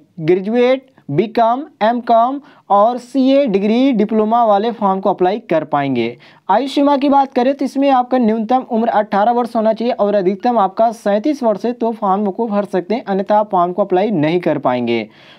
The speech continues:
उम्र में छूट भी आपको देखने को मिल जाती है। यदि आप एससी एसटी के अंतर्गत आते हैं तो पाँच वर्ष की छूट है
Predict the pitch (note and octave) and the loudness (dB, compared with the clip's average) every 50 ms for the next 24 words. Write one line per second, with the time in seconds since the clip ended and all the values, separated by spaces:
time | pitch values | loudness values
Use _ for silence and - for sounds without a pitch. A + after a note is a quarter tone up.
0 | - _ G3 G#3 B3+ C4+ C4+ D4 D4 C#4 C4+ C4+ C4 B3 A#3+ C4+ C4 A#3+ A#3+ B3+ | -8 _ 0 2 2 2 0 -2 -2 0 0 -2 0 0 0 2 2 2 0 0
1 | - B3+ G#3 G#3+ G#3+ A3+ A3+ A#3+ A#3 A#3+ A#3 A3+ A3+ A3 A3 G3+ F#3+ F#3+ - A#3+ | -2 0 0 0 0 0 -2 -2 0 0 0 0 2 2 2 0 0 0 -2 0
2 | A#3 G#3+ G3 G3+ A3 A3 G3+ G#3 G#3 F3 F#3 F3+ - B3 G3+ - - A#3+ G#3+ A3+ | 0 0 0 0 0 2 2 2 0 -2 -4 -4 -4 -6 -6 -4 -6 -6 -2 -2
3 | A3 G#3 G3 G#3+ G3 G3+ G3 F#3+ G3 F#3 F3+ F3 - G#3 A#3+ A#3+ B3+ G#3+ - G#3+ | -2 -2 0 -2 0 0 -2 0 0 0 0 0 -2 -4 -4 -2 -4 -4 -2 -2
4 | G#3 A#3 G#3+ A3 G#3+ G#3 G3 - - G#3 F#3 F#3 F3+ D#3+ D#3+ G3+ B3 C4+ | -2 0 0 0 -2 -2 -2 -2 -2 -2 2 2 2 2 2 0 -2 -2